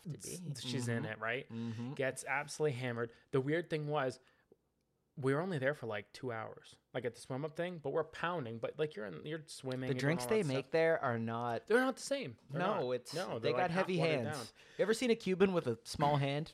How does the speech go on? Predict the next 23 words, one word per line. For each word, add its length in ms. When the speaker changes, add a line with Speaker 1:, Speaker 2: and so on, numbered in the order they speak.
Speaker 1:
They 80
got 80
Speaker 2:
Wait, 100
Speaker 1:
the 40
heaviest 420
hands. 220
Speaker 2:
we, 120
okay, 200
Speaker 1:
Heavy 100
Speaker 2:
wait. 80
Speaker 1:
pour. 240
Speaker 2:
We 100
said 240
different 300
things. 240
You 80
said 180
heavy 240
hands, 240
and 80
I 80
said 160
watered 420